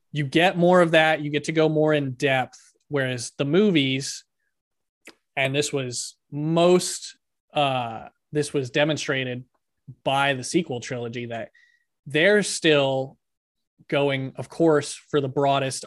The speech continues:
audience, the most people. And for some reason, and I think this is changing, that meant, "Oh, well, let's just go overly basic," um,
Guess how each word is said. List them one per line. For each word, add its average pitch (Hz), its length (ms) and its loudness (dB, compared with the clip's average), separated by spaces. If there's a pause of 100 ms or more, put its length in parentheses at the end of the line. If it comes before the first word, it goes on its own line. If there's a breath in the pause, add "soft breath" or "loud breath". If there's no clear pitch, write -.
audience, 131 500 -4
the 131 80 -8
most 135 360 -6
people. 131 480 -4 (720 soft breath)
And 131 400 -6 (160)
for - 140 -4
some 202 240 4
reason, 170 600 4 (120)
and 139 80 -10
I 131 60 -6
think 156 220 -4
this 151 220 -2
is 139 120 -4
changing, 135 760 -6 (580)
that 147 320 2
meant, 135 380 -2 (260)
"Oh, 135 160 -2
well, 123 180 -6
let's 135 240 -4
just - 360 -6 (480)
go 127 420 -6
overly 131 560 -4
basic," 120 720 -10 (720 soft breath)
um, 120 560 -4